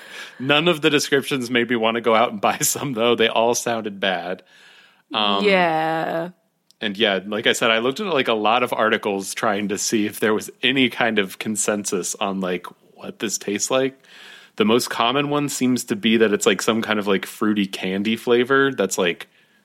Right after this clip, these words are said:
Speaker 1: just, like, almost too sweet, but it has, like, a really bad aftertaste also.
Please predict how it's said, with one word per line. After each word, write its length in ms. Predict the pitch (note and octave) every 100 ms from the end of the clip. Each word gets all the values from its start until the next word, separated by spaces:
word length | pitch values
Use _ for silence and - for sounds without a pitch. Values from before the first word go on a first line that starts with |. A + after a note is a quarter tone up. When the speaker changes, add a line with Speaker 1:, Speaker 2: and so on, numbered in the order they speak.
| _
Speaker 1:
just, 200 | - -
like, 220 | F#2+ F2 -
almost 420 | G#2 F#2+ F2+ -
too 260 | - A2 A2
sweet, 540 | - - F#2+ G#2+ D3+ _ - _ _ _ _ _ _ _
but 140 | G2
it 80 | F#2
has, 200 | F#2 F#2+
like, 140 | G2 F#2+
a 80 |
really 380 | F2+ F#2+ G2+ G#2
bad 320 | F#2 F2+ F2+ G2+
aftertaste 760 | F2+ F#2 - G2+ A2 G2 -
also. 680 | - F2+ G2 C#3 C#3 D3+